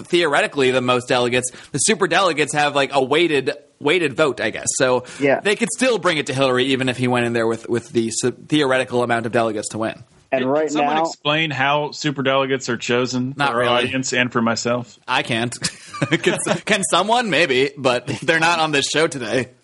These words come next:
Speaker 2: <laughs> No,
Speaker 1: I'm
Speaker 2: but
Speaker 1: pretty
Speaker 2: I
Speaker 1: sure
Speaker 2: do
Speaker 1: they're
Speaker 2: know
Speaker 1: ju-, they're basically just party hacks who are just as establishment as they come, and they're just there to, you know, see things that, uh, go the way they should. That's,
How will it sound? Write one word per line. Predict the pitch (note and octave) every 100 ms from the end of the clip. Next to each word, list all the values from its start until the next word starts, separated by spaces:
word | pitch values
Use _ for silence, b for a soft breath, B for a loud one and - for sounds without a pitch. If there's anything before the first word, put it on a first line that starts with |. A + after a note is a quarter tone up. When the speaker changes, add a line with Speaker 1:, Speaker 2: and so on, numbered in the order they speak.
| -
Speaker 2:
<laughs> | B2+
No, | G#3 D3+ F3 D3+ -
Speaker 1:
I'm | - D#3+ F#3
Speaker 2:
but | F3
Speaker 1:
pretty | E3+
Speaker 2:
I |
Speaker 1:
sure | - C#4
Speaker 2:
do |
Speaker 1:
they're | A#3+ F#3+
Speaker 2:
know |
Speaker 1:
ju-, | F3+ G3+
they're | F3
basically | E3 F3 E3+ E3
just | D3 -
party | C#3 C#3 A#2+
hacks | A#2 A#2+ - -
who | A#2
are | A#2 A#2
just | A#2 A2
as | A2+
establishment | A#2 A2+ A#2 G#2 C#3 C3
as | C3
they | D#3+
come, | B2+ C3+
and | C3+ B2
they're | A#2+ B2
just | B2 -
there | A2+ A#2+
to, | B2 A#2+
you | B2+ B2+ B B B
know, | E3 C3+ F3 - -
see | C3
things | B2 C3+ C#3 B2+
that, | C#3+ C3+
uh, | C3+ C#3
go | C3 C3+
the | D3
way | D3 D3+
they | D#3
should. | D3 G#3 G#3 - -
That's, | - B2+